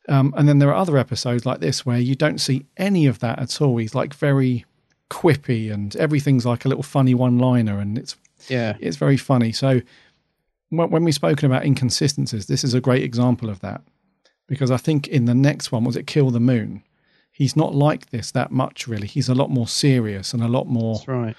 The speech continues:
Speaker 1: you know. H-, however, I agree with you. It does, the humour does pay off, but it only pays off when Capaldi's on, on the scene, if that
Speaker 2: Mm.
Speaker 1: makes sense. When you have these little funny moments that Clara tries to do between the other pupils, or,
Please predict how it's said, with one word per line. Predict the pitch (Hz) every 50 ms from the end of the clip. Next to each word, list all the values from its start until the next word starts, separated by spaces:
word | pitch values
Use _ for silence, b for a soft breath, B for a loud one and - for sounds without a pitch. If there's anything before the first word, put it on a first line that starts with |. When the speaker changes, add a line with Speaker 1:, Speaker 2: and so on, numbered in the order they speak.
| b b b b b b b b -
Speaker 1:
you | 143 131
know. | 117 107 104 - _ _ _ _ _ -
H-, | 139 175 - - -
however, | 135 170 185 202 175 117 113 104 - _ _ _ _ _ _ _ _ _ _ _ _ _ _ _ _ _ _ -
I | 151 151
agree | 139 143 - 160 160 139
with | 123 113 -
you. | 113 107
It | 123 -
does, | - 156 143 139 147 -
the | - 135 135
humour | - - 165 151 139 131 123
does | - - 151 147 143 143 - _ _ _ _
pay | - - 139 135 139
off, | 123 110 -
but | - 131
it | 135 -
only | 139 143 147 156 160 147
pays | 143 - 135 143 131 123 123
off | 127 113 - -
when | 123 117 117
Capaldi's | - - - - - 123 120 117 113 123 117 110 104 -
on, | 117 113 110 107 104 - _ _ _ -
on | 123 117 113
the | 107
scene, | - - 120 107 104 104 104 - _ _ b b b b b b b b b b b b
if | 170 139 127 117
that | - -
Speaker 2:
Mm. | 131
Speaker 1:
makes | 131 - - -
sense. | - - - 147 147
When | 156 143
you | 135
have | 120 131 127
these | - 139 123 120
little | 143 127 - -
funny | - - 147 135 123 120
moments | 117 113 110 107 110 - - -
that | - - - -
Clara | - - 143 135 135 135 120 113
tries | 107 - - - - 113 104 -
to | - 123
do | - 110 104 101
between | - 110 - - 123 117 113
the | 120 120 117
other | 107 110 107
pupils, | - - 127 120 113 110 - 120 117 117 117 120 110 110
or, | 104 98 101 98